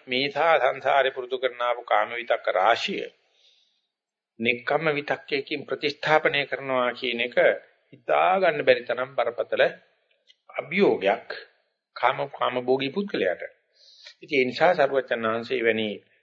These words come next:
බරපතල හැබැයි වෙනසක් වෙනුවෙන් මතක් කරලා කියනවා, එක චිත්තක්ෂණයක් හෝ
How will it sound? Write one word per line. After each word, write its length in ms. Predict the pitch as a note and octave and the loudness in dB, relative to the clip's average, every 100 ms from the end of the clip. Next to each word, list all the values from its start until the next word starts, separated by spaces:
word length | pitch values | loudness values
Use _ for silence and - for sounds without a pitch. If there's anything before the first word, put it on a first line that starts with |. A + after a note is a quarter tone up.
| _ A2+ | _ 2
බරපතල 480 | A2 B2 C#3 E3 C3 | 2 2 0 0 0
හැබැයි 340 | A#2 A#2+ G2+ | 0 2 2
වෙනසක් 400 | G#2+ C3+ D3 D3+ | 0 -2 -4 -6
වෙනුවෙන් 420 | F3 C#3 G#2+ A#2+ F#3 - _ _ _ - | -4 -2 0 0 -2 -14 _ _ _ -6
මතක් 280 | B2 B2 | -2 -2
කරලා 280 | - A#2+ A2+ | 0 2 2
කියනවා, 340 | G#2 G#2+ B2+ C#3 | 0 -6 -4 -4
එක 200 | A2+ E3+ | -2 -2
චිත්තක්ෂණයක් 960 | E3+ D3 - - C3 - C#3+ B2+ A#2 - | -2 -4 -6 0 0 0 -4 -2 -4 -4
හෝ 680 | - C#3+ G2 F#2 B2 D3+ | -2 0 2 0 -2 -4